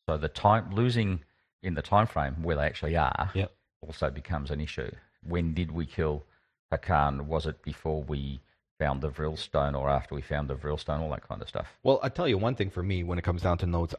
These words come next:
Speaker 2: I've stopped doing a lot of note-taking within Fantasy Grounds because you can put notes in a lot of different areas, and I tend to put, like, things into, like, an N P C. As the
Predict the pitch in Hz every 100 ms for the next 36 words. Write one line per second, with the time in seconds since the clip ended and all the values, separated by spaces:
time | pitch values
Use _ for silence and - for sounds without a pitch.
0 | - 113 127 113 - - 110 127 - -
1 | 107 104 95 95 98 90 92 - - 101
2 | 98 95 90 87 98 101 101 - - 85
3 | 87 92 87 82 90 95 104 101 - -
4 | _ _ _ _ 117 127 143 131 - 180
5 | 123 120 - 101 92 98 101 101 - 98
6 | - 95 98 95 87 85 - - 104 101
7 | 104 127 127 101 120 110 101 101 - 101
8 | 98 101 98 95 104 92 92 - _ _
9 | _ - 95 - 110 110 107 107 - 104
10 | 92 98 90 92 92